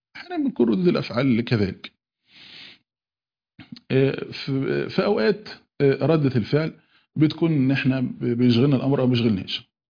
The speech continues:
فهنا، م، يا ترى المشكلة بس في المشكلة وفي مصدر المشكلة، ولا قد تكون المشكلة إحنا في طريقة التلقي بتاعتنا للمشكلة؟ قد تكون الأزمة في،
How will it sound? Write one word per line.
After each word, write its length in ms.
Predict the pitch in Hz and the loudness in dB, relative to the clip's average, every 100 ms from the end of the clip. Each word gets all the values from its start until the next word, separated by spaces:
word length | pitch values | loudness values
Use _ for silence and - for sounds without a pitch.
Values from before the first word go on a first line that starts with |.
| _ _ _ - - | _ _ _ -20 -8
فهنا، 440 | - 170 285 - - | 0 2 2 -2 -6
م، 260 | 143 127 - | -2 -2 0
يا 100 | 117 | -2
ترى 340 | 185 214 165 - | 0 -2 -2 0
المشكلة 460 | 117 120 - - | 2 2 0 0
بس 260 | 156 156 - | 0 -2 -4
في 80 | 123 | 0
المشكلة 460 | 123 113 - 147 - _ _ _ _ _ 95 | 0 0 -4 -6 -8 _ _ _ _ _ -10
وفي 160 | 110 | -2
مصدر 300 | 123 151 135 | -2 0 0
المشكلة، 600 | 110 98 - 131 127 - _ _ - - _ 107 | 0 -4 -4 -6 -6 -14 _ _ -20 -20 _ 0
ولا 320 | 113 113 107 - - - - 98 - - | 4 4 2 -4 -10 -8 -6 -6 -10 -4
قد 160 | 185 180 | -4 -2
تكون 240 | 180 196 | 0 0
المشكلة 600 | 190 143 - 170 175 - | 2 0 0 -2 -2 -4
إحنا 220 | 151 - 151 | -6 -4 -4
في 120 | 135 | -2
طريقة 300 | 131 175 139 | 0 0 -2
التلقي 380 | 123 135 147 110 | -2 -4 -4 -6
بتاعتنا 360 | 120 131 131 | -4 -2 -2
للمشكلة؟ 460 | 104 101 - - - - _ _ _ _ _ _ _ _ _ - | -2 -6 -8 -10 -14 -16 _ _ _ _ _ _ _ _ _ -4
قد 140 | 131 131 | -2 0
تكون 300 | 135 156 165 | 0 2 2
الأزمة 540 | 147 143 147 147 143 | 0 -2 0 0 0
في، 380 | 127 139 143 | -2 -2 -4